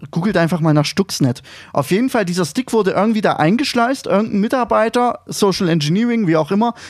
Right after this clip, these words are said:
hat diesen Stick reingesteckt und hat damit die Atomanlage quasi lahmgelegt. Die haben alle Turbinen,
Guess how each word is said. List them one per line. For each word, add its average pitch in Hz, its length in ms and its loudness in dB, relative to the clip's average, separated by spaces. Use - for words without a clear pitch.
hat 180 160 0
diesen 196 240 -2
Stick 160 260 -4
reingesteckt 214 540 0
und 185 140 0
hat 180 140 0
damit 180 240 2
die 185 100 2
Atomanlage 160 840 2
quasi 151 340 0
lahmgelegt. 139 600 2
Die 143 100 2
haben 160 160 2
alle 240 280 0
Turbinen, 233 600 0